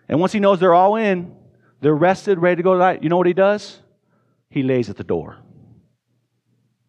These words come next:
He lays at the door so no enemies can get in and no sheep can get out. Total protection,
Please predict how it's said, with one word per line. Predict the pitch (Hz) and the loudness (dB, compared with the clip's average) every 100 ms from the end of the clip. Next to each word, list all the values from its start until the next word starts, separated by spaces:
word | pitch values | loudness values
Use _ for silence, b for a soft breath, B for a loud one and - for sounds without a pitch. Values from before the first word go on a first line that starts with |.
| _ _ _ _ _ _ _ _ _ _ _ | _ _ _ _ _ _ _ _ _ _ _
He | 131 | -4
lays | 135 123 | -2 -4
at | 101 | -6
the | 110 | -6
door | 117 | -6
so | 104 | -4
no | 120 117 | -4 -6
enemies | 117 131 135 131 | -4 -4 -2 -4
can | - | -6
get | 117 120 | -6 -4
in | 127 | -4
and | 107 | -4
no | 104 | -8
sheep | 95 - 113 | -6 -8 -8
can | - | -10
get | 104 92 | -10 -10
out. | 80 73 - b b b b | -10 -16 -20 b b b b
Total | - 139 117 | -6 -6 -6
protection, | - - 104 - - | -10 -10 -10 -10 -18